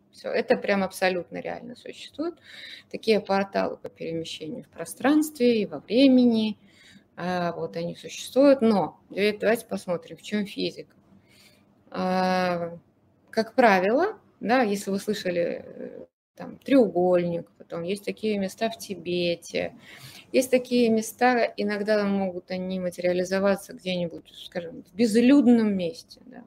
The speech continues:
в лесах, в горах, вот, когда люди каким-то волшебным образом исчезают, а потом спустя какое-то время находятся.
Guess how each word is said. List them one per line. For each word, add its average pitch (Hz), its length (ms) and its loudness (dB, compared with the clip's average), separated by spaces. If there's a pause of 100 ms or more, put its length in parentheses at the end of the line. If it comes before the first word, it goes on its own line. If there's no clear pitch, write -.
в - 40 -20
лесах, - 500 -2
в - 60 -20
горах, 202 480 -4 (840)
вот, - 160 -20
когда - 280 -2
люди 190 260 -2
каким-то - 480 -14
волшебным 90 560 -8
образом 87 500 -10
исчезают, 240 680 -2
а 208 40 -18
потом 202 400 -10
спустя - 360 -12
какое-то - 440 -8
время 185 300 -4
находятся. 165 720 -8